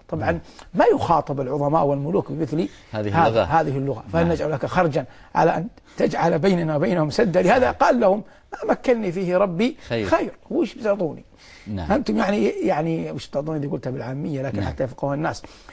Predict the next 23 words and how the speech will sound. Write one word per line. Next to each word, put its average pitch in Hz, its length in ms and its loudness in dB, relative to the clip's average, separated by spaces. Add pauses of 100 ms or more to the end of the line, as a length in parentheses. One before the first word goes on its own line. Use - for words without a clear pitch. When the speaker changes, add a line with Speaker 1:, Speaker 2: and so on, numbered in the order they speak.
(320)
Speaker 1:
يعني 196 180 2
ماذا 247 240 6
تريدون 185 440 0
أن 165 160 -4
تعطوني؟ 127 420 -8 (560)
يعني 160 320 0
Speaker 2:
نعم. 175 140 -2
Speaker 1:
أنتم 214 280 0
لو 185 140 6
كان 220 280 4
فيكم 175 480 0
قوة 208 340 4
كان 349 220 0
دفعتم 262 380 0
عن 302 100 0
أنفسكم. - 420 -4 (360)
Speaker 2:
نعم. 85 140 -8 (180)
Speaker 1:
فأنا 233 360 4
سأفعل 196 560 2
ذلك 196 400 2
لكم 151 320 -2
فعل 180 300 2
إحسان، - 480 0